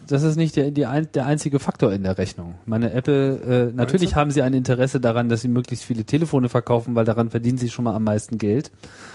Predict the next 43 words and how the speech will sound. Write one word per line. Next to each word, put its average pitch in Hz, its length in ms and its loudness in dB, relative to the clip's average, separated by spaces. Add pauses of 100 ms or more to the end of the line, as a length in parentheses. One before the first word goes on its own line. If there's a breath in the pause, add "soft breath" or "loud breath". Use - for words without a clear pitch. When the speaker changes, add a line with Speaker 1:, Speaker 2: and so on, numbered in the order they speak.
(140 loud breath)
Speaker 1:
So. - 160 0
Speaker 2:
Ja, 165 60 2
und 135 220 0
dann 143 140 2
über 151 140 0
die 160 80 2
Programme. 160 440 -2
Ich 101 80 -6
meine, 113 200 -2
dreißig 113 120 -2
Prozent. 127 120 0
Speaker 1:
Ja, 156 260 2
natürlich 165 420 2
auch 156 120 0
über 165 100 2
die 165 80 0
Programme. 165 440 0
Aber 139 300 0
ich 131 140 -8
glaube 139 340 2
auch, 139 140 -2
dass 143 180 -2
sie, 135 140 -2
sie, 131 340 0
dass 139 160 -2
sie - 100 -4
einfach 131 220 -2
der 123 160 0
Meinung 117 420 2
sind, 156 220 0
dass 147 120 0
sie 156 80 -4
sowieso 165 460 0
gewinnen 110 440 -2
werden, 87 340 -2 (300)
wenn 113 160 2
sie 117 160 2
alles 107 260 0
richtig 107 340 -4
machen. 92 360 -8 (240)
Die 110 100 0
haben 131 340 0
einfach 147 420 0